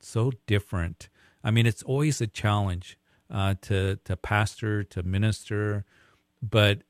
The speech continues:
man, the last two years have been really challenging in different ways, and not just with the pandemic, trying to, you know, you know, maneuver around it and figure out what to do and all these things, but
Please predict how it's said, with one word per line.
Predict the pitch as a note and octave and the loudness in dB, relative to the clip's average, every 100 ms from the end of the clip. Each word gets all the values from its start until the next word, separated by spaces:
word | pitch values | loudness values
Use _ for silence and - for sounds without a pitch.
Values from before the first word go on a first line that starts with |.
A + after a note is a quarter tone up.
| _ _ _ - | _ _ _ -4
man, | A2+ B2 | 2 2
the | A#2 | 2
last | G#2+ A#2 A2+ - | 0 0 -2 -2
two | A2+ | -2
years | G#2 F#2+ F#2+ - | 0 0 0 -2
have | F2+ F2 | -6 -4
been | G#2 F#2 F2+ | -2 -2 -2
really | F#2+ G#2+ G#2+ G2 | 2 2 2 0
challenging | - F#2 F#2 F#2 F2 F2+ F2+ | -2 -2 0 -4 -4 -6 -6
in | - G2 F#2 | -4 -2 0
different | G#2+ G#2+ A#2 G#2+ | 0 0 0 -4
ways, | G2 F2 F2 F2 - - _ _ _ _ | -2 -2 0 -2 -6 -16 _ _ _ _
and | - G#2+ | 0 2
not | B2+ D#3 | 4 2
just | - A2+ - | 0 -2 0
with | G#2 | 0
the | G2+ | -2
pandemic, | - F#2+ F2+ F2 A#2 D3+ G2 - | -4 -2 -2 0 0 2 0 -2
trying | G#2 F#2+ F#2+ | -2 0 -2
to, | - F#2+ F#2 F2+ F#2 - | 0 0 2 0 -2 -10
you | - F#2+ | -6 -4
know, | F2+ F2+ F#2 - _ _ _ _ _ _ _ _ _ _ _ _ _ - | -2 -2 -6 -12 _ _ _ _ _ _ _ _ _ _ _ _ _ 0
you | G#2 | 2
know, | G2 F#2+ | 2 0
maneuver | F#2+ G#2 A2+ B2 A2+ G#2+ | 2 4 6 4 4 2
around | F#2+ F#2+ A2 A2+ | 2 2 4 4
it | A#2 G#2+ | 0 -2
and | F2+ | -2
figure | A2+ A2 A2 | 0 4 6
out | A2 | 6
what | G#2+ A2+ | 4 -2
to | - | -2
do | F#2 G#2 A2 A2 | -2 0 2 2
and | G2+ | 2
all | G2+ | 0
these | G2 F#2+ - | 0 -4 -4
things, | A2+ B2+ A#2+ F#2+ F#2+ - _ _ _ _ - | -4 -2 0 -2 -4 -12 _ _ _ _ -6
but | A2 G#2 G2 G2+ | 2 4 4 0